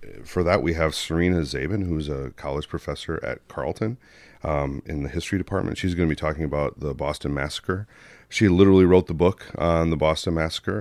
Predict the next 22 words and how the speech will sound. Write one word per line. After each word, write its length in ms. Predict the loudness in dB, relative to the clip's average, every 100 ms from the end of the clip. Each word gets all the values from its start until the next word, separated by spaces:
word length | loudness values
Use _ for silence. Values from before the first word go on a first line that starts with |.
| -4
and 180 | -4
so 300 | -2 0 0
she's 220 | -2 -6 -2
gonna 140 | -2
be 80 | -2
coming 260 | -2 -4 -4
and 100 | -4
talking 260 | -6 -6
about 120 | -6
that 180 | -4 -6
for 420 | -6 -6 -4 -4 -8 -18 -20 -14 -4
an 100 | 0
hour 200 | 0 -2
or 40 |
so, 340 | -2 -2 -2 -2
and 100 | -4
it, 120 | -8
it'll 200 | -8 -8 -8
be 160 | -8
just 220 | -8 -8 -8
a 40 |
really, 380 | -8 -6 -8